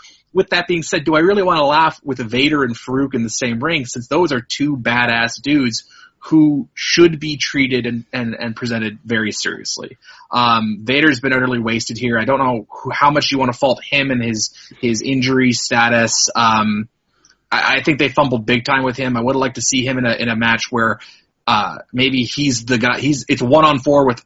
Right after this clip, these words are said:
you know, he's the only heel, and then he just walks through. I mean, they had all those guys on the free-for-all that were just doing nothing. I, Vader could have just squashed a bunch of those guys. You reestablish him. I didn't understand what he's doing here. Same with Farouk. Um,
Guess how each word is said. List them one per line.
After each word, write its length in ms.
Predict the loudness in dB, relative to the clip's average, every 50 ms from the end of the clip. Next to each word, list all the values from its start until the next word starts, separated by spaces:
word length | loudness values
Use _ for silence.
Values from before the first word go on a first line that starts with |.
| -18 -16 -16 -6 -2
you 80 | 0 2
know, 160 | 2 0 0
he's 220 | -2 -4 -4 -4 -4
the 80 | -6
only 260 | -4 -2 -2 -2 -2 -4
heel, 320 | -4 -4 0 2 2 2
and 120 | 2 2
then 80 | 0 0
he 100 | 0 0
just 160 | -2 -4 -4
walks 480 | -4 -2 0 2 4 2 2 0 -2 -8
through. 220 | -6 -4 -4 -4 -6 -10 -14 -6
I 80 | -2 -2
mean, 120 | 0 0
they 120 | 0 0 0
had 140 | 2 4
all 100 | 4 4
those 200 | 4 4 2 2
guys 280 | 2 2 2 2 2 0
on 60 | -2
the 80 | -4 -6
free-for-all 800 | -4 -4 -2 -2 -2 -2 -2 -2 -2 0 0 -2 -2 -4 -6 -8 _ _ _
that 120 | -8 -6 -4
were 80 | -2
just 200 | -2 -2 -4 -2
doing 300 | 0 2 2 2 2 4
nothing. 360 | 2 2 2 0 -2 -6 -6 -4
I, 120 | -6 -6 -6 -4
Vader 300 | -2 0 2 2 0 0
could 100 | 0 -2
have 80 | -2
just 140 | -2 -4 -6
squashed 480 | -6 -6 -2 0 0 2 2 0 0 -2
a 40 |
bunch 320 | -6 -2 -2 0 0 0 -2
of 60 | -4
those 160 | -2 -4 -2
guys. 500 | -4 -2 0 0 2 2 0 -2 -4 -8 -12 -20 -20 _ _
You 160 | -8 -6 -6
reestablish 840 | -2 -2 -2 0 0 -2 -4 -2 -2 0 0 0 0 -2 -4 -4 -4
him. 160 | -4 -4 -4 -4
I 60 | -4
didn't 160 | -4 -2 -2
understand 560 | -2 -2 -2 -2 -2 -2 -2 -2 -2 -2 -4
what 240 | -2 -2 -2 -2 -2
he's 240 | -2 -6 -6 -6 -2
doing 260 | 0 0 2 2 2
here. 320 | 0 0 0 -2 -2 -4 _ _
Same 200 | -2 0 2 2
with 140 | 2 0 2
Farouk. 340 | 2 4 4 4 2 0 -2 -10 _ -20 -20 -20 -6 _
Um, 440 | 2 4 4 4 2 2 -2 -4 -6